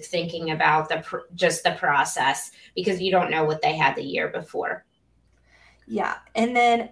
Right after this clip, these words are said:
Speaker 2: adding resources into the roadmap, this gets tricky. <laughs> And sometimes this is a roadblock, which we're gonna talk more about on, um, episode number two. But just adding resources. Are you gonna put things in Google Classroom, Seesaw?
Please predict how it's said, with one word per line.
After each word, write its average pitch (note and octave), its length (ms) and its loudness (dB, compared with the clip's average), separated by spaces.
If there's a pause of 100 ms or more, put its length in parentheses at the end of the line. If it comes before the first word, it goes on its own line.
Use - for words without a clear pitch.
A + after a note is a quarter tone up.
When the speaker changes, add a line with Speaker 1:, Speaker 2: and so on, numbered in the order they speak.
(140)
Speaker 2:
adding C4+ 520 4
resources G#3 720 -4
into A#3 400 -4
the C#4 80 -2
roadmap, A3 680 2 (580)
this C#4+ 240 0
gets D#4+ 280 0
tricky. A3+ 560 -4
<laughs> D#4+ 140 8 (140)
And C4 280 -2
sometimes C4+ 420 2
this C4 180 -4
is B3 100 -8
a B3+ 80 2
roadblock, G#3+ 580 0
which G3+ 140 -6
we're G#3 120 -6
gonna A3 220 0
talk A3+ 200 -4
more G#3 180 -2
about G3 300 -2
on, F#3+ 240 -8 (200)
um, F3 300 -4
episode G3 400 -6
number F3+ 240 -8
two. - 380 -14 (500)
But A#3 320 10 (160)
just E4+ 240 2
adding B3+ 340 4
resources. G3+ 520 -4
Are G3 80 -2
you G3+ 80 -2
gonna A3 180 0
put - 180 -6
things C4 220 -6
in C4+ 200 -4
Google C4+ 260 -2
Classroom, C#4 640 -2
Seesaw? A3 840 -2